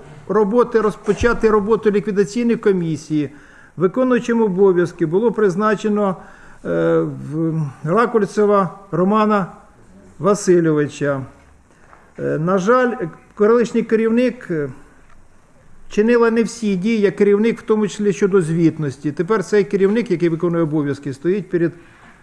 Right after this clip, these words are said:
складною проблемою. В неї документів нема, звітність подати не може. Так що на, на майбутнє, отак, щоб не підставляли навіть членів од-, однієї фракції, прошу звернути увагу, що ми всі в місті цьому живемо, щоб не трапилося так, що потім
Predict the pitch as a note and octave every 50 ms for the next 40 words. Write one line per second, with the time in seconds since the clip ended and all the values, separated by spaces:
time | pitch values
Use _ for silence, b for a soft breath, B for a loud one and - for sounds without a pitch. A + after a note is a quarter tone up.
0 | B B B _ _ - - - _ _ - - - - F3+ F#3+ F#3 G#3+ A#3 A3+
1 | G#3+ E3 G#3 G#3+ G3+ D#3+ E3 E3+ D#3+ D#3 D#3 D#3 D#3+ F3 G3+ G#3 G3 F3+ G3+ F#3+
2 | - G3+ G#3 G#3 G3 - G#3 G3+ G#3 G#3+ A3 A#3 G#3+ D#3 F3 G3+ F#3+ E3+ G3 E3+
3 | - - F3 E3 F#3+ E3+ - F3+ E3 E3+ D3+ C#3 B2 B2 A2+ B2+ A2+ - D#3 C#3+
4 | - E3+ D#3+ E3+ F#3 F3+ D#3 D#3+ - G3 F3 F3+ F#3+ G3+ G#3 G3+ F#3+ G3 B3 A#3
5 | - E3 E3 D#3+ D#3 D#3+ F#3+ E3+ - - F#3 - F3+ F3+ D#3+ F3 E3 D#3 - G3
6 | F#3+ F#3 G3+ A3 G#3+ F#3 E3 E3 E3+ E3+ D#3+ D#3 D#3+ - - G3 G3 F#3 F3 E3+
7 | E3 E3 C#3+ D3+ D#3 D3 D3 D3+ D#3 D3 E3+ F#3 F#3 E3+ - - D3+ C#3 B2+ -
8 | - - C3 B2+ A2+ A#2 - D#3 F3+ E3 - F3 E3 C#3 - B B B B B
9 | B C3+ C3+ D#3+ F#3 G3 F#3 - - F#3 F#3 F#3+ G#3 G3 D#3 D#3 D3 - - D#3
10 | D#3 E3+ F3 D3+ - - E3+ E3 D#3 D3 D#3+ E3+ D#3 - F3 D#3 - - E3+ E3
11 | D#3 D3 E3+ F3+ G3+ G3 D#3+ - - D#3+ - E3 D3+ - - E3+ F3 - - E3+
12 | E3 E3+ D#3+ - E3+ D#3+ G3 F#3 F3+ - E3+ D3 - F3 E3 D#3+ E3+ D#3 C3+